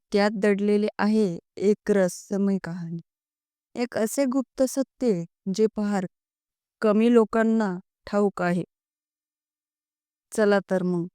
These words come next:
सुरुवात करूया दसऱ्याचे रहस्य या अद्भुत प्रवासाला. आपण सर्वजण जाणतो की दसऱ्याच्या दिवशी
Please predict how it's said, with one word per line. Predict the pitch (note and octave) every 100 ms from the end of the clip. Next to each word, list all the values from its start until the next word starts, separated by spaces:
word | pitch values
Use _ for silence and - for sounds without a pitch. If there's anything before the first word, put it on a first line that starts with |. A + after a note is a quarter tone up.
| _
सुरुवात | - A#3+ G#3+ A3 B3 -
करूया | C#4+ C#4 B3+ E3+ F3+ - G3 F#3
दसऱ्याचे | F#3+ F3+ G3+ G#3 G#3 A3+ G#3 E3 E3+
रहस्य | F#3+ - - E3+ F3+ _ _ _ _ _ _ -
या | G3 -
अद्भुत | F#3+ F3+ C4 -
प्रवासाला. | C4 B3+ B3+ C4 B3 A3+ E3+ F3 _ _ _ _ _ _ _ _ _ _ _ _ _ _ _ _ _ _ _ _
आपण | G3+ G#3 A#3+ A3+ G3 G3+
सर्वजण | - G#3+ G#3+ A3+ G#3 A3 G#3+
जाणतो | G#3 F#3+ F3 D#3+ F3 _ _ _ _ _ _ _ _
की | C4
दसऱ्याच्या | A3 G#3+ G#3 A#3+ A#3+ C4 D#4+
दिवशी | D4 C#4+ - B3